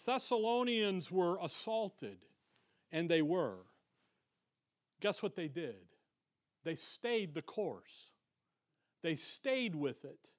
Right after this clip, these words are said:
If you look down in chapter two, First Thessalonians two, look at verse fourteen. "For ye, brethren, became followers of the churches of God, which in Judea are in Christ Jesus. For ye also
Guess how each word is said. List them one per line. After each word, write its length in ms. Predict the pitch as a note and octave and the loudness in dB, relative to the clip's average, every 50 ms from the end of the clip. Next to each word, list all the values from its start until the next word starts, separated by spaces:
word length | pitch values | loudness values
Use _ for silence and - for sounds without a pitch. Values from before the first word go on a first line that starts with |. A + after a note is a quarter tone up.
| _ _ _ _ _ _ _ _ _ _ _ _ _ _ _ _ _ _ _ _ _ _ _ _ - C#3 | _ _ _ _ _ _ _ _ _ _ _ _ _ _ _ _ _ _ _ _ _ _ _ _ -20 -10
If 100 | - - | -2 0
you 80 | F3+ | 2
look 180 | F3+ G3 E3 B2+ | 2 2 2 2
down 220 | G3+ G3 G3 F#3+ | 2 2 2 2
in 100 | F3 D#3 | 0 -2
chapter 420 | - - G3+ F#3 E3+ - - D#3+ C#3+ | -2 0 2 0 0 0 -2 -6 -6
two, 340 | - - - G#3+ E3+ C3 | -4 -2 2 2 2 2
First 260 | A2+ - F3+ F3 - - | 0 -2 -4 -6 -4 -4
Thessalonians 840 | F#3+ D#3+ - - F3 F3 F3 E3+ E3 D#3+ D#3 D3+ C#3+ B2 - - | -6 -6 -4 -4 -2 0 0 0 0 0 0 -2 -4 -6 -10 -12
two, 380 | - - G3 F3 D3 A#2+ F#2+ E2+ - _ _ _ _ _ _ _ _ _ _ _ _ _ _ _ - | -8 -4 -2 -2 -2 -4 -6 -10 -16 _ _ _ _ _ _ _ _ _ _ _ _ _ _ _ -2
look 100 | F#3+ G#3 | 0 0
at 80 | G#3 | 0
verse 240 | F3 D#3 E3+ D#3 - | 2 2 0 0 -2
fourteen. 800 | - - - F#3+ F#3 F#3 F3+ - - F#3+ F3 D#3 B2+ G2+ F#2 - _ _ _ _ _ _ _ _ _ _ _ _ _ _ _ _ _ _ - | -2 0 2 4 4 2 0 -4 -6 -4 -2 -2 -4 -6 -8 -14 _ _ _ _ _ _ _ _ _ _ _ _ _ _ _ _ _ _ 0
"For 140 | - F#3+ | 4 4
ye, 560 | G3 G3 A#3 B3+ B3 A3+ E3+ B2+ G2+ F2 - _ _ _ _ _ _ _ _ _ - | 4 6 6 6 6 6 4 2 0 -6 -12 _ _ _ _ _ _ _ _ _ -4
brethren, 520 | C#3 F3+ G#3+ G#3 G3 D3+ C#3+ C3+ A#2 G2+ F#2 E2+ - _ _ _ _ _ _ _ | 2 4 6 6 4 4 0 -4 -6 -6 -10 -14 -20 _ _ _ _ _ _ _
became 340 | - E3 - G#3 G#3 G3 F3 | -10 -4 0 2 2 2 2
followers 640 | - - A3 G#3+ A#3+ C4+ C#4 C4 B3 A3 G3 D3+ | 0 0 2 4 4 4 4 4 4 4 4 4
of 100 | G#3 G3+ | 2 0
the 80 | F3 F3 | 0 0
churches 520 | - - - A3+ A#3 A3 - G3+ F3 D3 | -2 2 4 4 4 4 2 -2 -4 -2
of 180 | F3 E3 C#3 B2+ | -2 -4 -4 -2
God, 420 | D3+ G3 F3+ D#3 C#3 C#3+ E3 F#3 | 0 2 2 2 2 2 0 0
which 200 | F3 F#3 - - | 0 -2 -2 -2
in 120 | F#3 E3+ D#3+ | -2 -4 -2
Judea 640 | C3+ F3 E3+ C#3+ D#3+ G#3+ A3+ A#3 A3 G#3+ G#3 F#3 C#3+ _ _ _ _ _ _ _ _ _ - | -2 -2 -2 -2 -2 0 2 4 4 4 4 2 0 _ _ _ _ _ _ _ _ _ -2
are 160 | F3 F3+ F#3 F3+ | 0 2 2 2
in 100 | F3 - | 0 -2
Christ 420 | - G3+ F#3 F3+ F3 - - - | 0 0 2 2 0 0 -4 -6
Jesus. 380 | - G3+ G3 F3+ C#3 D#3 D#3 - | -4 -2 -2 -2 -2 -4 -6 -6
For 180 | - - F3+ | -2 -2 0
ye 280 | F3+ E3+ G#3 B3 B3 - | 0 0 0 0 0 -2
also 960 | - - F#3+ G#3+ B3 C#4 C#4+ A#3+ - - - G3+ F3+ E3+ E3 D#3+ E3 F3+ F3 | 0 2 2 4 4 4 4 2 0 -4 -2 0 0 2 2 2 0 -2 -4